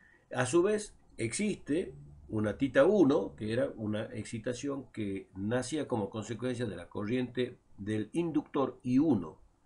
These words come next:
es la que llamamos la excitación polar. Entonces, en el entrehierro se componen esas excitaciones tita uno y tita dos para dar como resultante una tita delta, que es la tita en el entrehierro.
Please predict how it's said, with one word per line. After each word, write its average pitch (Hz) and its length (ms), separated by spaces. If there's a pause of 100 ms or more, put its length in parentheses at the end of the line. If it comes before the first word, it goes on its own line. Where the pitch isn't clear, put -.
(220)
es 113 100
la 127 120
que 113 80
llamamos 110 280
la 110 100
excitación 110 460
polar. 123 380 (460)
Entonces, 117 420 (500)
en 160 200
el 208 160
entrehierro 185 580
se 127 420
componen 165 1000
esas 123 340
excitaciones 110 800
tita 120 300
uno 113 200
y 92 40
tita 117 280
dos 123 220
para 95 200
dar 123 220
como 98 240
resultante 127 840
una 120 340
tita - 680
delta, - 520
que 147 100
es 147 60
la 127 160
tita 175 240
en 117 100
el 101 140
entrehierro. 95 600